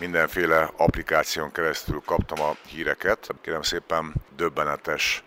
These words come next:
rémületes, ö, amiket, ö, ott olvastam néhány sorban. Van egy saját véleményem erről. Mi az országos bajnokság alatt fegyelmivel büntettük az édesapját, Szilágyi Zoltán,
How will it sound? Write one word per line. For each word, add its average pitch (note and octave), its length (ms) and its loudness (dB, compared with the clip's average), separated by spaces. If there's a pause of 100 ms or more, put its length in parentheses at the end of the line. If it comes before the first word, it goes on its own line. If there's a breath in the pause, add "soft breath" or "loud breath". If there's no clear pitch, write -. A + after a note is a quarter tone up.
rémületes, D#2 920 -4
ö, D#2 260 -6
amiket, - 540 -6
ö, D#2+ 100 -2 (100)
ott - 220 -8
olvastam D2+ 460 -2
néhány D2+ 240 -6
sorban. D#2+ 520 -4 (260)
Van E2+ 240 2
egy D#2 120 0
saját D#2+ 360 -4
véleményem D#2 440 -6
erről. D#2+ 400 2 (200)
Mi E2 340 -6 (520)
az C#2 100 -4
országos E2+ 380 -4
bajnokság D#2+ 480 -2
alatt E2 340 0 (120)
fegyelmivel D#2+ 600 2
büntettük - 760 -4
az D#2+ 100 -2
édesapját, E2 580 -2
Szilágyi D2+ 280 -2
Zoltán, E2+ 460 -2